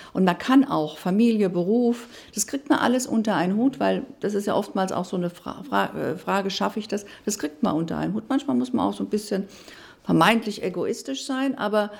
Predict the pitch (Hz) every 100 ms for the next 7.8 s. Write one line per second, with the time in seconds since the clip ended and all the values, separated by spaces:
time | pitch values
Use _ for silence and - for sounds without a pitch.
0 | - _ 180 185 185 175 175 175 - -
1 | 170 175 - 185 - 180 160 165 180 -
2 | 156 160 - 147 147 - 139 - - 165
3 | 190 202 202 - 226 214 208 170 180 180
4 | - - 127 - - 165 156 160 - -
5 | - - 175 196 202 185 185 185 165 160
6 | 175 - 247 226 156 - - - 196 190
7 | 196 - - 254 247 - 147 143